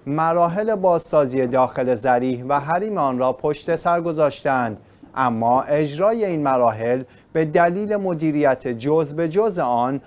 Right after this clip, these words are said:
مانع از زیارت مردم و حضور در گرداگرد ضریح نشده است. برخی نیز با اشاره به بسته بودن حرم‌های اهل بیت علیهم السلام در ایران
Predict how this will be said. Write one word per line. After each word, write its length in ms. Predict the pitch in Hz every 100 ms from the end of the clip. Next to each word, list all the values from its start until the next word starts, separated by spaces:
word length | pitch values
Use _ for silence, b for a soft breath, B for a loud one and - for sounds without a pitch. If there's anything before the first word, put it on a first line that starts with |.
| B B
مانع 420 | 127 131 131 127 123
از 200 | 120 110
زیارت 440 | 135 151 208 190
مردم 640 | 147 131 123 117 123 117
و 100 | 120
حضور 500 | 107 123 113 127 127
در 260 | 120 131 131
گرداگرد 760 | 131 147 147 147 151 202 190 151
ضریح 460 | 123 113 117 120
نشده 460 | 139 165 - 151 131
است. 320 | 117 107 - _ _ _ _ _ -
برخی 380 | 123 113 131
نیز 320 | 123 131 131 - b b 127
با 180 | 131
اشاره 340 | 127 - 131 131
به 140 | 143
بسته 340 | 143 147 - 156
بودن 300 | 160 190 220
حرم‌های 540 | 185 175 151 139 139
اهل 280 | 135 135 170
بیت 220 | 220 208
علیهم 300 | 175 156 135
السلام 480 | 131 - 131 127 123
در 160 | 123
ایران 540 | 123 123 117 117 131